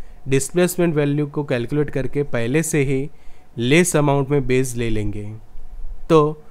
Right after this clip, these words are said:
उसके कारण ये ओवरफ्लो का जो प्रॉब्लम है वो भी ओवरकम हो जाएगा। और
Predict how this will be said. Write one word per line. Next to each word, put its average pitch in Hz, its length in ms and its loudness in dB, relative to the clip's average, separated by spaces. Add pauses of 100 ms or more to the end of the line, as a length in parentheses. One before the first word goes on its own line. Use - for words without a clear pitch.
(260)
उसके 160 260 4
कारण 160 260 4
ये 160 220 2
ओवरफ्लो 151 540 2
का 151 140 2
जो 151 160 0
प्रॉब्लम 131 520 0
है 143 140 -2
वो 120 220 -4
भी 143 140 0
ओवरकम 151 400 2
हो 143 120 0
जाएगा। 131 340 0
और 135 440 2